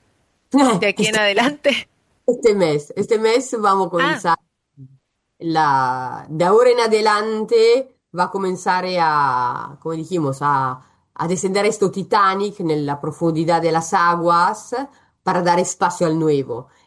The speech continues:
Speaker 2: De ahora en adelante es desarmar esta última parte de nuestra identidad, em, ahora, eh, eh, individual y colectiva. Por eso digo, va-,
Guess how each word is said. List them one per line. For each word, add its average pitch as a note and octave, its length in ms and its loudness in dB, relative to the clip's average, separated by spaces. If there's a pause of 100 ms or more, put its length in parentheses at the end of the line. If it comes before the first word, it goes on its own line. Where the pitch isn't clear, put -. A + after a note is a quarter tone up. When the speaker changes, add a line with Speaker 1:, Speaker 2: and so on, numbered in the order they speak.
(140)
Speaker 2:
De F3 200 -2
ahora B3+ 200 4
en C4 60 4
adelante B3+ 600 0
es - 280 -10
desarmar G#3+ 1400 2 (320)
esta F#3 400 0
última G3+ 340 0
parte A#3 260 0
de F#3+ 60 -4
nuestra F#3 280 -2
identidad, F#3 840 0 (800)
em, D3+ 760 -2 (1500)
ahora, A#3 340 -2 (200)
eh, E3+ 80 -4
eh, D#3 280 -2 (200)
individual F3 420 0
y D4+ 60 0
colectiva. F3 480 0
Por E3+ 100 -2
eso E3+ 140 -6
digo, D3 360 -2
va-, E3+ 220 0